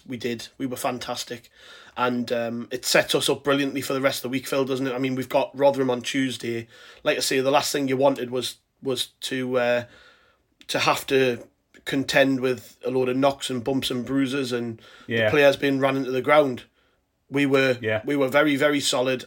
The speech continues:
Speaker 1: and Rotherham aren't gonna wanna be playing us when we're playing like that.
Speaker 2: No, definitely not. I mean, the, the, the final kind of fifteen, twenty minutes of the game yesterday, we just, we just eased down, really, and we just kind of saw the game out re-, reasonably comfortably. You know, there wasn't
Speaker 1: Mm.
Speaker 2: much,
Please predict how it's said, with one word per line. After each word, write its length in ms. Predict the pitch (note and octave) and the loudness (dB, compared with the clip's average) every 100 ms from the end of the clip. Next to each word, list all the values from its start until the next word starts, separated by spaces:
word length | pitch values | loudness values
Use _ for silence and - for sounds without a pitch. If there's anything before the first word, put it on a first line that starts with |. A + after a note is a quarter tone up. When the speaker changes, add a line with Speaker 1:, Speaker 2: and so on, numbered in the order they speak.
| - | -8
Speaker 1:
and 400 | B2 B2 B2 - - - _ _ _ _ _ - - - - | -6 -4 -6 -10 -18 -20 _ _ _ _ _ -16 -8 -8 -4
Rotherham 420 | C3+ C#3+ C#3+ C3 | 4 6 6 2
aren't 160 | C3+ C3 | 2 0
gonna 140 | C#3 | 0
wanna 140 | C3 B2 | 0 -2
be 100 | B2 | -4
playing 300 | C3+ B2 B2 | -2 0 0
us 160 | B2 | -4
when 120 | C3 | -4
we're 60 | A#2+ | -6
playing 220 | A#2 B2+ | -4 -4
like 140 | A#2+ A#2+ | -4 -6
that. 240 | A#2+ A#2+ _ _ _ _ _ | -6 -10 _ _ _ _ _
Speaker 2:
No, 180 | A2+ A#2 | -4 -2
definitely 320 | G#2+ C#3 A#2 A2 | 2 0 0 -2
not. 140 | A2 | -2
I 60 | A2+ | 0
mean, 120 | B2 | 0
the, 60 | B2+ | 0
the, 160 | C3 | -4
the 100 | B2+ | -6
final 340 | G#2+ D#3+ D3 C3+ | 0 2 2 0
kind 220 | - B2+ | 0 -2
of 80 | A#2 | 0
fifteen, 340 | D3 - B2+ | -2 -2 -2
twenty 240 | A#2 B2 A2+ | -2 -2 -2
minutes 240 | B2+ C3+ | -2 -4
of 40 | G#2+ | -6
the 80 | |
game 200 | G2+ G#2 | -4 -4
yesterday, 380 | G#2 G#2 - A2 | -2 -4 -4 -4
we 140 | G2+ G#2 | -4 -4
just, 300 | A2+ - - | -6 -8 -12
we 80 | A2 | -8
just 180 | A#2+ | -2
eased 240 | A#2 G#2+ F2 | -2 -2 0
down, 260 | G#2+ A2 | 0 0
really, 240 | G2 G#2 F#2 | -2 -4 -4
and 60 | F#2 | -8
we 60 | |
just 180 | G2 G2+ | -8 -8
kind 140 | - G#2 | -6 -6
of 60 | |
saw 240 | - A#2+ G2+ | -4 -4 -4
the 60 | |
game 260 | F#2+ G#2 G#2 | -2 -2 -2
out 160 | G2+ | -6
re-, 120 | G#2+ A2 | -6 -6
reasonably 380 | A2 G#2 F#2+ F2+ | -6 -6 -8 -10
comfortably. 460 | - A#2+ G#2+ F#2+ | -8 -8 -10 -10
You 100 | G2 | -8
know, 80 | G2+ | -6
there 100 | G2 | -4
wasn't 240 | A2 G#2+ - | -4 -4 -6
Speaker 1:
Mm. 100 | G#2+ | -6
Speaker 2:
much, 200 | A2 | -8